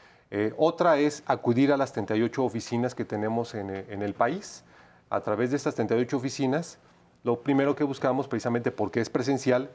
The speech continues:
es que se identifiquen. No puede haber una persona, eh, si no se identifica, porque, pues, tenemos que presentar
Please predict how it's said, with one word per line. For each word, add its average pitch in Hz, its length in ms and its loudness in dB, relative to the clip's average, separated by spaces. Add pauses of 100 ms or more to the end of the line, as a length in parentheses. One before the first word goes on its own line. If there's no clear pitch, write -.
(380)
es 123 240 -2
que 143 100 -2
se 127 140 0
identifiquen. 110 560 -2 (460)
No 113 200 -2
puede 113 460 2
haber 104 240 2
una 127 220 0
persona, 104 880 0 (320)
eh, 92 640 -8
si - 200 -8
no 113 120 0
se 123 120 0
identifica, 117 520 0
porque, 104 260 -6
pues, - 160 -16
tenemos 104 300 -4
que - 80 -4
presentar 120 480 0